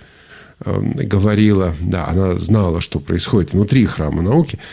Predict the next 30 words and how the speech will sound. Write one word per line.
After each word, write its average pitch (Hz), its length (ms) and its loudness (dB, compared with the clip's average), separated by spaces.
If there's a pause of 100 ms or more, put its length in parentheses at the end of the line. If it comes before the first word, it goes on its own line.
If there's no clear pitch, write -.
(140)
она 82 180 0
знала, 87 280 2
что - 160 -4
происходит 80 460 0
на 85 80 0
собрании 85 520 0
кафедры, 73 640 -4 (520)
а 78 260 -2
на 80 100 0
собрании 90 360 2
кафедры 104 320 2
как 85 160 -4
раз - 200 -4
вот - 140 -8 (100)
той 104 140 4
кафедры, - 460 -6
на - 60 -6
которой - 260 -8
она - 120 -2
была, 208 260 2 (840)
ну, 123 140 2
короче 90 360 0
говоря, 90 220 2
там 80 460 -2 (120)
обычно 85 380 0
ругали, 101 400 2
ругались 107 720 2
на 82 100 -4
собраниях 78 720 -4
кафедры. 87 520 -4